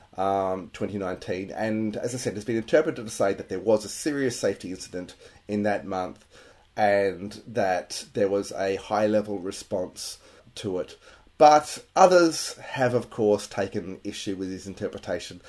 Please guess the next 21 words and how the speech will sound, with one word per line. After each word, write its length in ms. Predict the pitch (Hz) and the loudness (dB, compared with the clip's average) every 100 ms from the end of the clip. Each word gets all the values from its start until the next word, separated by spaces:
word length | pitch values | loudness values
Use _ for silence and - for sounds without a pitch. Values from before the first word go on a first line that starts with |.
| - - | -20 -20
saying 600 | - - 104 104 101 107 | -4 2 6 6 2 -2
that 340 | 107 98 95 - - | 0 0 -2 -6 -8
the 100 | 104 | -8
tense 600 | - 135 123 135 - - _ | -6 -8 -6 -6 -10 -12 _
has 200 | 120 104 | -6 -4
been 220 | 110 101 | -4 -4
gotten 360 | 101 107 87 98 | 0 0 0 -4
wrong 220 | 95 98 | -2 -2
of 80 | 98 | -6
some 240 | - 87 | -6 -6
of 80 | 90 | -4
these, 360 | 98 87 85 - | -6 -6 -8 -14
these 300 | 104 104 - | -10 -12 -4
words 300 | 95 95 95 | -2 -2 -2
in 120 | 95 | -2
there. 280 | 90 90 90 - - | 0 0 -4 -14 -2
There's 180 | 104 104 | 0 2
not 260 | 104 - | 0 0
necessarily 300 | 104 - 98 | -8 -6 -4
referring 460 | 95 - - 101 98 | -4 -4 2 2 2
to 360 | - 98 90 | -4 -2 -2